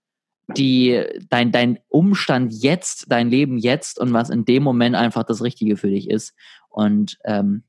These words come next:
da gebe ich dir also auf jeden Fall recht. Was ich auch noch einmal aufgreifen wollte, also Tony Robbins hattest du kurz, bisschen länger angesprochen, ist wirklich für mich auch eine Legende. Also habe ich auch in unserem Interview vergessen, als Mentor nochmal,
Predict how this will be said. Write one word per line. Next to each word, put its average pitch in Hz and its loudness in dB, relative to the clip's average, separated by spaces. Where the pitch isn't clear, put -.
da 107 0
gebe 110 0
ich 107 -6
dir 107 -2
also 104 0
auf 107 -4
jeden 104 -2
Fall 110 -4
recht. 98 -6
Was 135 -2
ich 143 -2
auch 147 0
noch 156 0
einmal 143 2
aufgreifen 131 -2
wollte, 127 0
also 120 0
Tony 131 0
Robbins 135 0
hattest 127 -4
du 131 -2
kurz, - -4
bisschen 120 -4
länger 131 -2
angesprochen, 135 0
ist 127 -2
wirklich 127 0
für 131 -2
mich 131 0
auch 127 -4
eine 117 0
Legende. 107 0
Also 104 -2
habe 135 0
ich 135 -2
auch 139 -2
in 143 2
unserem 151 2
Interview 151 2
vergessen, 160 -2
als 139 -4
Mentor 151 -2
nochmal, 139 0